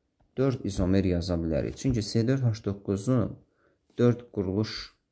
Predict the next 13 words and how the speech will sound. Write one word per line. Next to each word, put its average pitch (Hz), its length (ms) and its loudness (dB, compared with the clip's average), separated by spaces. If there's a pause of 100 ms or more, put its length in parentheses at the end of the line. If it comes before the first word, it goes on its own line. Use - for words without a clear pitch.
(760)
fərqli 98 320 4
quruluşda 95 440 -2
olan 95 260 2
radikal 95 440 2
şəklində 85 460 -2
yazmaq 85 460 -2
olur. - 200 -8 (920)
Birli 110 420 4
butil 87 260 -4
spirti, - 600 -8 (1600)
ikili 113 500 0
butil 82 320 -4
spirti, 80 680 -6